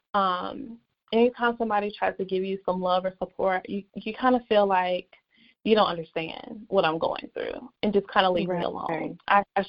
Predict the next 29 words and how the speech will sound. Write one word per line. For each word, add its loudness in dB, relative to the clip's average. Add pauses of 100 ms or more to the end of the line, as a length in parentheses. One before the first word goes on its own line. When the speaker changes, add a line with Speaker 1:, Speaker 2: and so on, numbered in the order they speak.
(100)
Speaker 1:
shut 0
down. 2
I 0
don't 0
want -14
you -18
touching -2
me, -6 (360)
and 0
I 2
don't 0
want -4
you -18
talking -6
to -8
me. -10 (640)
And 0
my 4
husband, 2
no 2
matter 0
what, -4
he -8
just -6
remained -6
there. -14 (680)
He -4
remained -2
supportive, 4